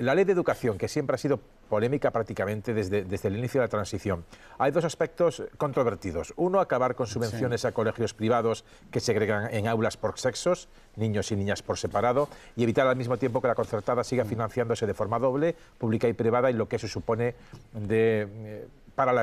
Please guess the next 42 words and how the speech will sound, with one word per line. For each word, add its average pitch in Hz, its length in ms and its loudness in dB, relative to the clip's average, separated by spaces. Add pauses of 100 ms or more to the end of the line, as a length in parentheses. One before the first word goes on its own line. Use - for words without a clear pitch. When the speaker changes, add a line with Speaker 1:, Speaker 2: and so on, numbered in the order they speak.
(120)
Speaker 1:
educación 117 560 -2
pública 110 580 0
de, 107 320 0 (280)
de 107 120 -2
alguna 107 240 0
forma, 110 400 0 (260)
tener 123 300 2
o 117 80 4
retraer, 113 600 -2
eh, 104 280 0
presupuestos 101 640 -4
o 107 100 -2
dinero 95 320 0
público 104 500 -4
para 95 200 0
la 98 80 -2
educación 92 340 -4
pública. 90 400 -6
Y 143 80 0
por 175 160 2
otro, 190 320 2 (380)
la 147 140 6
eliminación 156 520 0
del 147 140 2
término 147 400 0
lengua 143 400 2
vehicular 131 420 0
para 120 140 2
el 98 80 -2
castellano. 95 460 -2
Quería 139 220 2
usted, 185 300 2 (320)
quería 143 160 2
conocer 180 300 2
de 160 60 0
usted 185 240 0 (180)
su 131 140 0
opinión 139 280 2
sobre 127 220 2
la 123 80 4
reforma 175 520 2
educativa 143 600 0